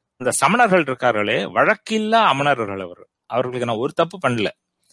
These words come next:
என் மேல அவர்களுக்கு ஒரு வழக்கு கிடையாது. பொய்யா வழக்கு போட்டு என்ன க-, கொல்ல பார்த்தாவ. அப்படி வழக்கு இல்லாத அமணர்கள் தந்த வஞ்சனை பார்ச்சோறு. வஞ்சனை பார்ச்சோறுன்னா அந்த பால் சோத்துல ந-, விஷத்தை கலந்து வஞ்சனையோட கொடுத்தாவ.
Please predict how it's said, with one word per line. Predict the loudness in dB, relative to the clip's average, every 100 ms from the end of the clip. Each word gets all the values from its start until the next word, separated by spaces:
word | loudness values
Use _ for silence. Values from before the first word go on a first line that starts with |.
| _ _ 2
என் | 4 6
மேல | 6 6
அவர்களுக்கு | 6 4 2
ஒரு | 2 6
வழக்கு | 4 4 0
கிடையாது. | 2 2 2 -4
பொய்யா | -2 4 4
வழக்கு | 4 0 -4
போட்டு | -8 -4 0
என்ன | 0 2 0 -4
க-, | -8 -8 -10 _
கொல்ல | 2 2
பார்த்தாவ. | 2 2 0 0 -8 _
அப்படி | -10 -6 0
வழக்கு | 2 2 0
இல்லாத | 2 2 4
அமணர்கள் | 2 2 0 0
தந்த | -2 -4 -2 -2 0 -2 -6 _ _ _ _ _ _ -2
வஞ்சனை | 0 4 4 4
பார்ச்சோறு. | 4 2 2 -6 -6 -8 _
வஞ்சனை | -8 -4 -4 -4 -2
பார்ச்சோறுன்னா | -2 -4 -10 -6 -6
அந்த | -4 -6 -8 _ _ 0
பால் | 4 4
சோத்துல | 2 0 2 2 4 2
ந-, | 2 0 0
விஷத்தை | 0 0 0
கலந்து | 0 0 0 -2
வஞ்சனையோட | -2 0 0 2 0
கொடுத்தாவ. | -4 -4 0 0 0 -4 -4